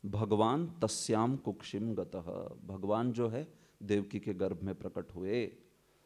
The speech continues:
तो ये द्वितीय विबुधैः स्तुतः, इसको द्वितीय अध्याय में बोला गया है। और विबुधैः स्तुतः, खास करके वे भगवान जो है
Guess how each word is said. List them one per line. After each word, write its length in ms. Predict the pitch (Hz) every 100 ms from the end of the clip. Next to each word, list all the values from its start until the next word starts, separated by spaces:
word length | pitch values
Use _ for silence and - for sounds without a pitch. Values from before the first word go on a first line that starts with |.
| _ _ _ _ _ -
तो 100 | 123
ये 440 | 110 123 160 160 156
द्वितीय 640 | 135 120 117 139 143 180
विबुधैः 500 | 165 120 120 120 120
स्तुतः, 600 | 120 113 98 104 101 101
इसको 340 | 107 - -
द्वितीय 420 | 175 131 123 123 127
अध्याय 420 | 113 104 104 101
में 200 | 113 190 - - 110
बोला 260 | 120 110
गया 280 | 98 98 95
है। 340 | 95 90 107 -
और 160 | 127 165
विबुधैः 520 | 147 147 165 185 214
स्तुतः, 460 | 208 - 113 104 101
खास 300 | - 120 -
करके 320 | 131 123 135
वे 220 | 110 120
भगवान 500 | 131 117 113 117 123
जो 160 | 127 127
है 280 | 104 139